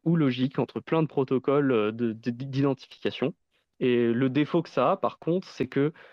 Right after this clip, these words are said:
euh, la signature qu'on renvoie, elle est, euh, de longueur deux fois le nombre de clés publiques qu'on veut ca-, à, de, dans lesquelles on veut se cacher. Donc si j'ai, euh, je sais pas, euh, dix clés publiques parmi les, et j'en contrôle une et les neuf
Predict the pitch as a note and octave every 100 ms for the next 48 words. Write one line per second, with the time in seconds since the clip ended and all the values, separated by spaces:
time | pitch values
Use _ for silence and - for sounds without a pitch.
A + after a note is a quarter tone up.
0 | - _ - A#2 A2+ A#2+ B2+ - - -
1 | C3+ B2 - D#3 D3 - E3+ D#3+ C3+ A2+
2 | A2+ B2 E3+ G#3 B2+ A#2+ B2+ D#3 F#3+ -
3 | A2 G#2+ A#2+ - _ _ _ _ C3+ B2+
4 | C3 C3 C#3 F3+ E3+ B2+ B2 D#3+ - E3
5 | F3+ D#3 B2+ D3+ D3+ B2+ B2 B2 - C3
6 | - C3 D#3 - B2 B2 B2 - - -
7 | - - A#2+ B2 A#2 A2 B2 A#2 D3+ C#3+
8 | B2 B2 C3+ A#2+ - - _ _ _ -
9 | G#2+ G#2+ - C3 B2 A#2+ A#2+ F#2+ - A2+
10 | G#2 F#2 G#2 C3+ - C3 - C3 D3 -
11 | - G#2+ A2+ A2+ B2+ A2 B2+ A#2+ - A#2+
12 | - B2+ D3+ D3 C#3 A2+ A#2 B2